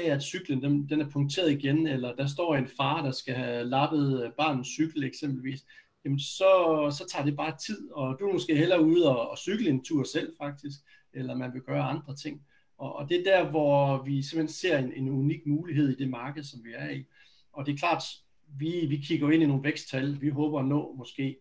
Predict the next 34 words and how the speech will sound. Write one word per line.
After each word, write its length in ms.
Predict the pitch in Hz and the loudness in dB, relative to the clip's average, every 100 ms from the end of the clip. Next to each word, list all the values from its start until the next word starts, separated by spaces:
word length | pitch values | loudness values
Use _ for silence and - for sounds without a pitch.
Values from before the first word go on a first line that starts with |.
| _ _ _ | _ _ _
omkring 340 | 123 - 135 | -12 -8 -8
femogtyve 460 | - 160 139 147 143 | -2 0 0 0 -2
tusind 420 | 151 147 - 139 | -2 -8 -10 -12
kunder 300 | 135 127 147 | -6 -4 -4
i 100 | 127 | -4
Danmark 360 | 117 123 170 160 - | -6 -6 -6 -10 -12
i 380 | 131 123 113 113 | -10 -8 -8 -4
løbet 220 | 139 135 120 | -4 -2 -4
af 40 | |
det 80 | 117 | -6
næste 280 | 131 135 123 | -6 -6 -10
halvandet 300 | 117 117 135 | -12 -8 -8
års 220 | 123 - | -10 -16
tid. 260 | - - - _ - - _ | -10 -10 -10 _ -20 -20 _
Og 80 | 131 | -8
hvis 180 | 135 151 | -6 -4
vi 60 | |
gør 240 | 143 180 180 | -2 -2 4
det, 260 | 180 185 - | 2 2 -4
så 140 | 151 | -6
har 80 | 147 | 0
vi 80 | 147 | 2
jo 60 | |
egentlig 200 | 147 139 | 2 0
også 140 | 143 - | -2 -4
ændret 280 | 165 151 135 | -4 -2 0
måden, 300 | 135 156 151 | 2 2 2
at 60 | |
man 100 | 120 | -2
har 80 | 120 | -6
cykel 340 | - 156 151 143 | -4 -4 -4 -6
på 140 | 139 | -6
i 40 | 123 | -6
Danmark. 320 | 113 131 139 | -8 -8 -8